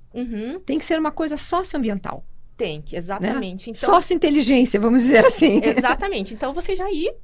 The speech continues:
Speaker 1: já evita colocar um agrotóxico no solo. Você consegue otimizar o uso do teu solo,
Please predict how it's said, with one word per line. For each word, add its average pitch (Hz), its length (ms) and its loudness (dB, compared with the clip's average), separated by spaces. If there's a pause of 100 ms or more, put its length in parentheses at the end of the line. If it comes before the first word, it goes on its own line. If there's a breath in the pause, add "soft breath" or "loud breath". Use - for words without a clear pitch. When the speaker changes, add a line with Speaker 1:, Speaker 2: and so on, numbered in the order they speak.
(260)
Speaker 1:
já 285 360 -2
evita 262 680 -4 (360)
colocar 269 680 -4
um 285 80 -10
agrotóxico 269 760 -10
no 320 100 -10
solo. 160 480 -6 (340 soft breath)
Você 392 240 -6
consegue 370 380 -4
otimizar 262 640 -6
o 330 100 -4
uso 294 200 -8
do 262 100 -10
teu 233 180 -8
solo, 226 680 -6